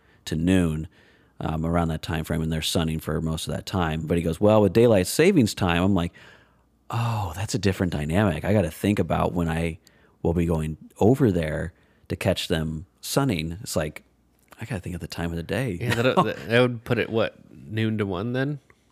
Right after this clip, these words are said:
Speaker 1: Well,
Speaker 2: 'Cause
Speaker 1: if
Speaker 2: we
Speaker 1: it's
Speaker 2: spring forward, so you
Speaker 1: Right.
Speaker 2: lose an hour of sleep.
Speaker 1: But the sun will be out a little bit earlier.
Speaker 2: Oh, that's true.
Speaker 1: Yeah, so that's a different dynamic.
Speaker 2: Yeah.
Speaker 1: So I
Speaker 2: So you
Speaker 1: even
Speaker 2: actu-
Speaker 1: so
Speaker 2: how
Speaker 1: I, I
Speaker 2: how does that work?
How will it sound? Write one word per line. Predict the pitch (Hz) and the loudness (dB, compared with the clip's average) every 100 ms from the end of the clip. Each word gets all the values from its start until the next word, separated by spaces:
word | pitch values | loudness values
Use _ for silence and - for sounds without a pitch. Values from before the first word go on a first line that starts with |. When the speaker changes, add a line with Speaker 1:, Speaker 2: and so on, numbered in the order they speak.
| _ _ _ _ - - | _ _ _ _ -8 0
Speaker 1:
Well, | 110 117 | 4 4
Speaker 2:
'Cause | 120 | 6
Speaker 1:
if | |
Speaker 2:
we | 113 | 4
Speaker 1:
it's | - | 4
Speaker 2:
spring | - 120 113 | 2 0 0
forward, | 113 107 104 104 113 _ - | 0 0 0 -4 -10 _ -6
so | 127 | 2
you | 117 | 4
Speaker 1:
Right. | 113 98 | 6 6
Speaker 2:
lose | 123 113 | 6 2
an | |
hour | 95 101 | 0 0
of | 98 | -2
sleep. | - 82 - - _ _ _ _ _ _ _ _ _ _ _ _ - | -4 -8 -8 -16 _ _ _ _ _ _ _ _ _ _ _ _ -2
Speaker 1:
But | 104 | 0
the | 104 | 2
sun | 131 135 | 2 4
will | 123 | 6
be | 110 | 6
out | 98 98 | 6 6
a | |
little | 95 87 | 4 2
bit | 87 | 0
earlier. | 98 123 123 85 78 - _ - - - | 2 4 4 0 -8 -18 _ -20 -20 -12
Speaker 2:
Oh, | 110 110 | -10 -8
that's | 101 - | -8 -12
true. | - 107 87 - | -10 -8 -8 2
Speaker 1:
Yeah, | 107 110 104 | 4 6 4
so | - 95 | 4 4
that's | 104 | 4
a | 104 | 2
different | 101 90 | 0 0
dynamic. | 82 82 92 98 73 - - _ - | -2 0 2 2 -2 -10 -18 _ -6
Speaker 2:
Yeah. | 101 73 57 - | -4 -4 -8 -8
Speaker 1:
So | - 131 120 104 | -2 4 6 8
I | 104 127 | 8 8
Speaker 2:
So | 110 | 6
you | 156 | 6
Speaker 1:
even | 131 | 2
Speaker 2:
actu- | - - _ _ _ _ _ _ _ _ _ - | -6 -18 _ _ _ _ _ _ _ _ _ -2
Speaker 1:
so | - | 4
Speaker 2:
how | 95 | 6
Speaker 1:
I, | 113 - | 6 6
I | 175 | 4
Speaker 2:
how | - 262 | 2 0
does | 247 294 | 0 -4
that | 170 - | -6 -12
work? | - | -16